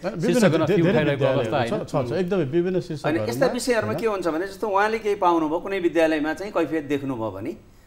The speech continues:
Speaker 3: त्यो विद्यालयलाई भन्ने, विद्यालयलाई नसिया दिने, किन अभिभावकहरूको रोल त धेरै हुन्छ
Speaker 1: होइन,
Speaker 3: नि त।
Speaker 1: होइन, धेरै विद्यालयमा
Speaker 3: उम्।
Speaker 1: पुग्यो। हामीले
Speaker 3: उम्।
Speaker 1: त्यो सल्टायौँ भने कति
Speaker 3: उम्।
Speaker 1: ठाउँमा चाहिँ
Speaker 3: अ,
Speaker 1: अभिभावक र ब-, के अरे,
Speaker 2: उहाँले भन्दै
Speaker 1: विद्यालय
Speaker 2: हुनुहुन्छ।
Speaker 1: बिच राखेर नेगोसिएसन गराएर हामीले त्यो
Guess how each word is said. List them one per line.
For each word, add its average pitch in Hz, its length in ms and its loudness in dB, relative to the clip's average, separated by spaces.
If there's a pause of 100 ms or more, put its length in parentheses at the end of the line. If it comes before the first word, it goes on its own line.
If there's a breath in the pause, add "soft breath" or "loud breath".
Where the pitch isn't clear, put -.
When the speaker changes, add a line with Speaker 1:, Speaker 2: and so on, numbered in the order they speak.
(140 soft breath)
Speaker 3:
त्यो 156 100 -4
विद्यालयलाई 226 420 4
भन्ने, 160 280 2
विद्यालयलाई 175 520 2
नसिया 160 300 0
दिने, 185 160 -4
किन 208 100 -6
अभिभावकहरूको 208 840 2
रोल 175 180 4
त 170 80 -2
धेरै 160 380 2
हुन्छ 139 140 2
Speaker 1:
होइन, 208 140 0
Speaker 3:
नि 190 60 -4
त। - 40 -8
Speaker 1:
होइन, 180 200 2
धेरै 185 180 4
विद्यालयमा 208 440 4
Speaker 3:
उम्। 190 80 2
Speaker 1:
पुग्यो। 131 280 0
हामीले - 180 2
Speaker 3:
उम्। - 80 0
Speaker 1:
त्यो 202 100 -2
सल्टायौँ 165 460 2
भने 107 280 -6
कति 160 180 -4
Speaker 3:
उम्। 127 100 -6
Speaker 1:
ठाउँमा 156 260 -2
चाहिँ 180 220 -2
Speaker 3:
अ, 165 40 2
Speaker 1:
अभिभावक 156 840 4
र 175 40 -2
ब-, 131 680 0
के 143 60 -4
अरे, 143 100 -4
Speaker 2:
उहाँले 180 220 2
भन्दै 165 100 4
Speaker 1:
विद्यालय 165 240 4
Speaker 2:
हुनुहुन्छ। 110 180 -4
Speaker 1:
बिच 165 140 0
राखेर 131 380 0
नेगोसिएसन 160 640 -2
गराएर 135 320 -2
हामीले 147 440 -4
त्यो 165 300 -4